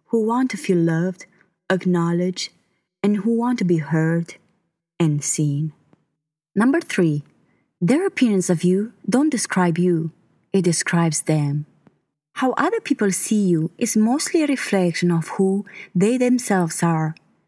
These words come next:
If their hearts are pure and their intentions are honest, they will also see you as pure, good, and honest. If not, they will see in you a reflection of that which is dark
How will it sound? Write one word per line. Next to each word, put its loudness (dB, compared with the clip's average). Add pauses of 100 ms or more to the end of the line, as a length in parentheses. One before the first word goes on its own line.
(420)
If 0
their 4
hearts -2
are 0
pure 0
and 2
their 2
intentions 0
are 0
honest, -2 (540)
they 2
will 2
also 0
see -2
you 2
as -2
pure, -2 (360)
good, 0
and 2
honest. 0 (560)
If 0
not, 0 (120)
they 2
will 0
see 0
in 4
you 2
a 2
reflection -2
of -2
that 0
which -4
is -2
dark -2